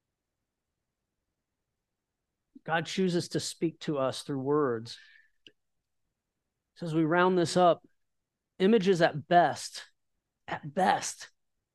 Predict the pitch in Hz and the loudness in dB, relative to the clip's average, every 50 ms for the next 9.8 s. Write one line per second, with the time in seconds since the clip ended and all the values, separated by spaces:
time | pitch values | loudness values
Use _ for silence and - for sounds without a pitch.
0 | _ - 160 175 175 165 160 - 160 139 - - - - 180 180 175 170 165 160 | _ -4 -2 0 2 2 0 0 -2 -2 -2 -4 -4 -4 -2 0 2 0 0 0
1 | 139 143 135 123 120 120 - - - - - _ _ _ _ _ _ _ _ _ | -2 -2 -2 -2 -4 -4 -8 -14 -16 -18 -20 _ _ _ _ _ _ _ _ _
2 | - 143 127 135 147 135 127 123 127 127 139 135 120 113 113 110 104 104 - - | -10 -10 -4 -2 0 0 0 0 -2 -4 -4 -4 -2 -4 -6 -8 -10 -12 -14 -16
3 | - - - _ _ _ _ _ _ _ _ _ _ _ _ _ _ 165 143 147 | -18 -18 -20 _ _ _ _ _ _ _ _ _ _ _ _ _ _ -6 -2 2
4 | 156 160 165 170 170 175 180 185 190 175 160 151 - - 165 147 - 160 165 156 | 4 4 4 4 4 0 0 2 2 2 0 0 -2 -4 -4 -2 2 2 4 4
5 | 151 139 135 147 151 143 147 147 143 135 135 120 123 131 120 117 117 117 113 117 | 4 2 -2 -4 -4 -2 0 2 2 2 0 -2 0 -2 -2 -2 -2 -4 -6 -8
6 | 117 - _ _ _ _ _ _ _ - - - _ _ _ _ _ 147 151 151 | -10 -14 _ _ _ _ _ _ _ -20 -20 -20 _ _ _ _ _ -6 -4 -2
7 | 143 160 165 151 135 190 196 196 185 - - 190 - 180 170 - - 160 156 - | 0 0 0 2 4 4 4 4 2 0 -4 -2 0 0 -2 0 -4 -10 -12 -12
8 | - - - 202 208 220 226 226 220 196 180 175 147 143 160 160 170 180 190 180 | -14 -8 -2 2 4 4 6 4 4 2 0 0 0 2 4 4 4 4 4 2
9 | 170 160 147 135 - 180 175 175 156 139 131 127 127 139 147 156 | 0 -2 -2 -2 2 4 6 6 6 6 4 2 0 -2 -4 -6